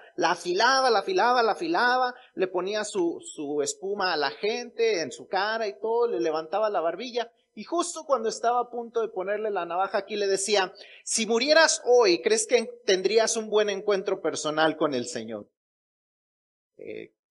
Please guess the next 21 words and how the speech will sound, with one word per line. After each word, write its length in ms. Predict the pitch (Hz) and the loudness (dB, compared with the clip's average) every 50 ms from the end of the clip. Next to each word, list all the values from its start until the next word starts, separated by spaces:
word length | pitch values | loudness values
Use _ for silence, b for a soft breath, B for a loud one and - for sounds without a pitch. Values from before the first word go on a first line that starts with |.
| _ _ - | _ _ -2
creo 280 | - 165 175 202 196 | 2 4 4 4 6
que 100 | 202 208 | 6 6
habría 360 | 185 165 175 185 190 196 190 | 6 6 6 6 4 6 6
un 180 | 196 202 196 196 | 4 2 0 0
mejor 320 | 180 165 - 175 190 185 | 0 0 2 2 0 0
tiempo 380 | - - 190 180 175 180 170 - | 0 0 0 0 0 -2 -4 -2
para 160 | - - 131 | 0 0 0
hacer 420 | 135 131 - 185 170 160 160 165 - | 0 0 2 2 2 2 2 -2 -4
ese 220 | 170 165 156 180 165 | -4 -4 -2 -2 -4
tipo 300 | - 170 165 - 175 151 | -4 -6 -4 0 0 2
de 100 | 151 147 | 2 0
preguntas, 640 | 151 143 127 131 143 156 147 139 - 117 107 107 117 | 0 -2 -2 -2 -2 -4 -6 -6 -6 -8 -8 -8 -8
¿no? 160 | 139 160 165 | -10 -10 -10
Que 140 | - 135 - | -10 -10 -10
cuando 240 | - 117 117 117 | -10 -10 -8 -6
le 80 | 117 120 | -8 -6
ponen 340 | 120 127 143 143 143 143 143 | -6 -8 -10 -10 -10 -10 -10
a 60 | 139 | -10
uno 160 | 143 139 135 | -8 -8 -6
la 160 | 135 127 117 | -4 -4 -4
navaja 540 | 117 110 113 117 120 117 - 143 127 135 - | -4 -4 -4 -4 -4 -4 -4 -6 -8 -8 -10